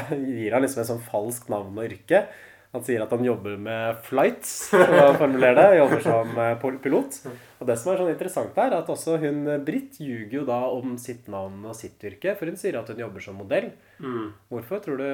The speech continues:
Speaker 1: at hun, for det at Fleksnes ljuger, det skjønner jeg jo, men Britt Andersen er jo en litt sånn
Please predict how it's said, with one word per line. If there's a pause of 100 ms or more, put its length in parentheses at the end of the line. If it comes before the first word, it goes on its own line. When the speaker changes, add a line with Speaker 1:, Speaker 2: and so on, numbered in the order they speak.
Speaker 1:
at
hun,
for
det
at
Fleksnes
ljuger,
det
skjønner
jeg
jo,
men
Britt
Andersen
er
jo
en
litt
sånn